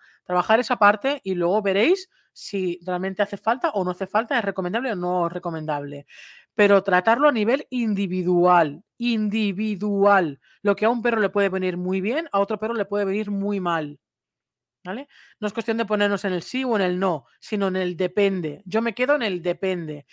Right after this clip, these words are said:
En el depende en cuanto a castración sí o no, en el no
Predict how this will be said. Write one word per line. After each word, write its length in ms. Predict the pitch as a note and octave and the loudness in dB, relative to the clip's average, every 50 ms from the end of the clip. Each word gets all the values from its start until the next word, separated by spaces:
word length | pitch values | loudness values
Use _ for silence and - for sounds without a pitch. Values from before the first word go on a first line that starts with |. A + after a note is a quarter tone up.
| - - - - - | -20 -20 -20 -12 -4
En 120 | - G3+ | 0 2
el 140 | G3+ G3 F#3 | 2 2 2
depende 760 | E3+ F#3+ F#3 - A#3 A#3+ B3 B3 B3+ A#3 F#3 E3 D3+ C#3 - _ _ _ _ _ _ _ _ _ _ _ _ _ _ - | 0 -2 0 2 2 2 2 2 2 0 0 0 -2 -4 -10 _ _ _ _ _ _ _ _ _ _ _ _ _ _ -8
en 140 | G3+ G3+ F#3 | -6 -4 -2
cuanto 220 | - F#3 F3 F3+ | 0 0 0 0
a 40 | F3+ | -2
castración 380 | G3 F3+ F#3 F3+ - G#3+ G#3+ | -2 -4 -4 -4 -4 -4 -4
sí 140 | G#3 - A3 | -2 0 2
o 100 | G#3 G#3 | 2 2
no, 280 | G3+ A3+ C#4 F4 G4 - _ _ _ _ _ _ - | 4 4 2 2 0 -4 _ _ _ _ _ _ -6
en 160 | G#3+ F#3+ F3+ | -6 -4 -2
el 440 | F3 F3 F3 E3+ E3 E3+ F3+ F#3 G3 | -2 -4 -4 -4 -4 -4 -2 0 2
no 360 | A3 A3 G3+ D#3 D3 - | 4 4 4 2 0 -6